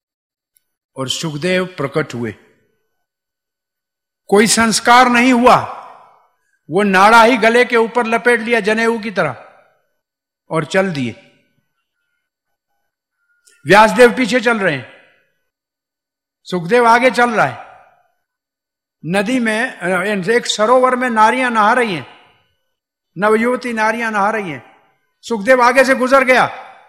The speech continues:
नारियों ने कोई उनका नोटिस नहीं लिया।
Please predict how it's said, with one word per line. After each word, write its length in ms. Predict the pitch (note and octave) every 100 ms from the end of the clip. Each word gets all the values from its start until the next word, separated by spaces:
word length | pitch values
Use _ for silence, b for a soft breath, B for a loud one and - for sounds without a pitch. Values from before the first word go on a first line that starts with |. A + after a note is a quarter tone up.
| _
नारियों 340 | D#3+ F#3+ G#3+ A#3
ने 120 | A3+
कोई 300 | - A3+ B3
उनका 720 | A#3+ A3+ G#3+ F#3+ G3+ C4+ - - - _ _ _ _ _ _ -
नोटिस 480 | F#3+ A3+ A3+ C#4 G#3
नहीं 200 | A#3 A#3+
लिया। 240 | G#3 D3+